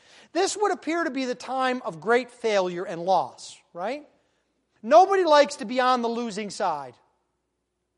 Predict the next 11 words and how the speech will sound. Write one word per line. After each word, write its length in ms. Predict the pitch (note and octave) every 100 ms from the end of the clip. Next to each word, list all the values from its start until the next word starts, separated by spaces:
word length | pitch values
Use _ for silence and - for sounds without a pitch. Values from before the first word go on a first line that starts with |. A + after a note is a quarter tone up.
| _ _ _ _
Nobody 420 | G#3+ D#4+ G4 G4 C#4+
jumps 420 | F3+ D4+ D#4+ -
on 340 | C4 D4 D#4+
the 80 | D4
bandwagon 760 | G#3 B3+ C#4 A#3+ G#3 F#3+ G3
of 140 | G3 F3+
the 80 | G3+
two 240 | C4 B3+
and 100 | A3
twelve 340 | G#3 G3+ F#3+
team, 280 | - F3 B2+